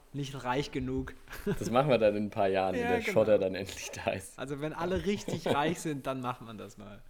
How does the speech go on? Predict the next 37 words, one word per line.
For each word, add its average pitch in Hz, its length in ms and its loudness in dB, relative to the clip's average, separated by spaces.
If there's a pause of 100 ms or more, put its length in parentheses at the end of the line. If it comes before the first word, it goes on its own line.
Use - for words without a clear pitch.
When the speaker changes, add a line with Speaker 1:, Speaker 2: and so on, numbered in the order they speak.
(640)
Speaker 1:
Schön 170 300 -2
in, 156 420 -4
Speaker 2:
Ja, 104 360 -2
Speaker 1:
ähm, 117 120 -10
Speaker 2:
dann, 110 220 -2
danach 113 400 6
noch 110 140 4
nach 107 240 2
Davos 101 680 0
oder 110 260 2
so. 110 240 0
Speaker 1:
Ja, - 280 -2
Speaker 2:
<laughs> - 80 -8
Speaker 1:
genau. 131 380 -8
Speaker 2:
Geht's 110 200 -4
ab. - 180 -10 (220)
Speaker 1:
Genau. 127 580 -6 (880)
Nee, 131 160 0
aber, 139 540 0
aber 131 200 -4
wir 131 140 -4
sind, 147 320 -4
wir 147 80 -4
sind 160 180 -4
wirklich, 160 400 -4
äh, 139 300 -4
immer 143 640 -6
im 135 240 -6
osteuropäischen 143 880 -8
Raum 143 340 -6
gewesen 143 500 -6
und 120 120 -10
ich 117 120 -12
glaub, 131 160 -10
das 117 140 -14
letzte 147 360 -10
Mal, 139 400 -6